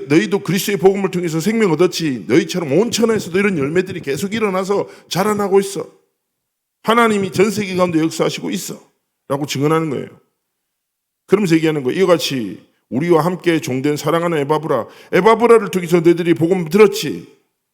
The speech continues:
에바브라도 그리스도의 신실한 일꾼이야. 에바브라도 다른 것 전하지 않아. 그리스도의 신실한 일꾼이야." 제가 지난주에 이제 선교를 다녀왔잖아요, 이번 주에.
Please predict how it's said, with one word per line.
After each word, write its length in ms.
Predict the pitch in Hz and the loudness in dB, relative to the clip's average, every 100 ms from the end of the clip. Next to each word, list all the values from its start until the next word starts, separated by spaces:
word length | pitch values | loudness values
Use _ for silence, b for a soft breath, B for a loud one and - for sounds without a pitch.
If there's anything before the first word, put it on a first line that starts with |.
| _ _ _ _ _ _ _ _ _ _ _ | _ _ _ _ _ _ _ _ _ _ _
에바브라도 1000 | 135 143 185 170 175 160 180 143 90 - _ _ - | -6 2 2 4 2 2 2 0 -2 -10 _ _ -10
그리스도의 520 | 120 147 160 220 202 | -4 -2 -2 -4 -4
신실한 640 | - - 320 - 247 190 | -2 -2 0 0 0 -2
일꾼이야. 520 | 139 110 196 196 147 - _ _ _ _ _ _ _ _ _ _ _ _ _ _ _ | -2 -8 -10 -10 -12 -18 _ _ _ _ _ _ _ _ _ _ _ _ _ _ _
에바브라도 580 | 147 165 220 233 233 180 | -2 2 0 0 -4 -4
다른 280 | - 165 233 | -4 -4 -4
것 100 | 226 | -6
전하지 380 | 180 175 196 196 | -4 -4 -4 -6
않아. 360 | 190 147 - _ _ | -6 -10 -14 _ _
그리스도의 460 | - 147 - 233 | -6 -6 -6 -8
신실한 500 | 220 277 277 285 214 | -6 -6 -6 -4 -4
일꾼이야." 360 | 156 - - - _ _ _ _ _ _ _ _ _ _ _ _ _ _ _ _ _ | -6 -10 -16 -18 _ _ _ _ _ _ _ _ _ _ _ _ _ _ _ _ _
제가 240 | - 123 | -10 -6
지난주에 480 | 135 117 131 135 135 | -6 -6 -10 -6 -6
이제 180 | 107 104 | -6 -8
선교를 380 | 104 220 208 143 | -8 -4 -4 -4
다녀왔잖아요, 520 | 123 113 87 95 82 | -6 -8 -10 -12 -14
이번 180 | 87 87 | -14 -14
주에. 140 | 104 | -16